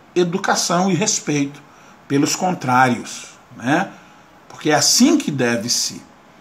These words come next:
é, é, assim que nós devemos conviver, né? Não existe, é, o, o certo absolutista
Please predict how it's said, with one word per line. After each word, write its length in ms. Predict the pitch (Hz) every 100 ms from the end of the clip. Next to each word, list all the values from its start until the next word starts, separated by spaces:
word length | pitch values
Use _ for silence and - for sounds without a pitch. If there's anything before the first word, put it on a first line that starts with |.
| - - - 120
é, 440 | 117 110 107 101 101 - - - - - - - - - - - - - - - - - 82 85 104 - - -
é, 60 | 92 82 87
assim 260 | - 220
que 60 | 247
nós 160 | 220 165
devemos 400 | 156 151 147 -
conviver, 640 | 160 156 156 120 98 82 - - - -
né? 300 | 127 175 - - - - - - -
Não 240 | 135 170
existe, 1000 | 175 127 165 240 - - 220 175 131 101 - 80 - - - - - - -
é, 260 | 90 85 - - - - -
o, 640 | 98 113 - 143 135 - 120
o 40 |
certo 560 | - - 175 180 - 147
absolutista 1400 | 147 143 - 135 123 - 226 233 - 180 165 127 123